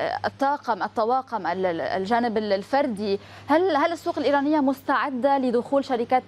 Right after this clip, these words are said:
آه، أجنبية بهذا الكم وبهذا القدر إليها؟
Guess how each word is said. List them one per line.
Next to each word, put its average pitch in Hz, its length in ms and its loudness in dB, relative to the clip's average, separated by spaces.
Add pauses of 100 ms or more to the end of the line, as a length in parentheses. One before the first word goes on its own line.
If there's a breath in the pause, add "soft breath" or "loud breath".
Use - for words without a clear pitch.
(100)
آه، 233 40 2
أجنبية 220 760 0
بهذا 233 280 0
الكم 240 360 0
وبهذا 214 320 0
القدر 220 340 -2
إليها؟ 185 500 -2